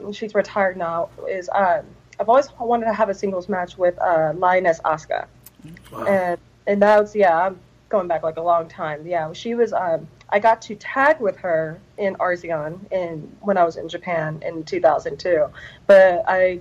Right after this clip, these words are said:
Speaker 1: that would have been my dream match, is to have a singles with her.
Speaker 2: That's awesome. Did you, uh, you train with Daniel Bryan for a little bit?
Speaker 1: I did, yes.
Speaker 2: How was
Speaker 1: At All Pro Wrestling, yeah.
Speaker 2: How was that?
Speaker 1: Uh, he,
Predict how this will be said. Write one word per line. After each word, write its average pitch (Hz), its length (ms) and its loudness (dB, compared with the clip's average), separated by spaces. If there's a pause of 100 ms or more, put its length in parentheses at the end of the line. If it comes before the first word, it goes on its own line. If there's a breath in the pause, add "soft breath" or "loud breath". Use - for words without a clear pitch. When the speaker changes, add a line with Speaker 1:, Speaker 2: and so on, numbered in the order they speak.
(140)
Speaker 1:
that 208 320 4
would 214 80 0
have 196 60 -8
been 185 140 -2
my 170 200 -4
dream 165 260 -8
match, 151 220 -8
is - 80 -20
to 180 100 -8
have 160 140 -4
a 160 40 -12
singles 151 380 -14
with - 80 -20
her. - 240 -6 (440)
Speaker 2:
That's - 180 -20
awesome. - 300 -20 (1400)
Did 143 120 -4
you, 214 120 0
uh, 180 160 0
you 160 100 -2
train 214 220 -2
with 208 100 0
Daniel 214 220 0
Bryan 226 320 -4
for 233 140 -4
a - 20 -2
little 254 160 -4
bit? 269 160 -10 (560)
Speaker 1:
I 226 100 4
did, 226 240 4
yes. 202 260 -2
Speaker 2:
How 175 100 -4
was 156 180 -2
Speaker 1:
At 214 140 2
All 190 100 -2
Pro 202 160 -2
Wrestling, 190 340 0
yeah. 180 280 -2
Speaker 2:
How 185 120 -4
was 180 120 0
that? 147 200 -4 (1300 soft breath)
Speaker 1:
Uh, 311 300 0
he, 359 500 -6